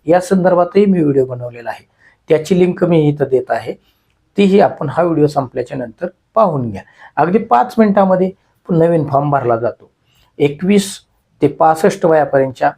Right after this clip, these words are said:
महिलांसाठी ही योजना आहे. तसेच पिवळे व रेशन कार्ड, पिवळे व केसरी रेशन कार्ड असल्यास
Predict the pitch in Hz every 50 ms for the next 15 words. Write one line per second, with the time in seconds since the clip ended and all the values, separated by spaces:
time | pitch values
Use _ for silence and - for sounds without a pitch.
0 | _ 131 131 127 131 135 151 151 139 143 127 117 - - - 135 - _ _ _
1 | - - 156 156 147 139 120 113 120 120 117 113 107 - - 151 160 - - _
2 | _ _ _ _ _ - 185 185 - - 127 - - - _ _ _ _ _ 165
3 | 160 160 156 156 151 147 147 - - 143 143 151 160 156 - 185 175 156 - -
4 | 131 - - - _ - 160 160 160 156 156 160 160 135 131 - - 185 175 175
5 | - 143 135 127 - - _ - 156 156 156 165 156 139 - 127 123 - - -
6 | 151 147 - 143 127 113 110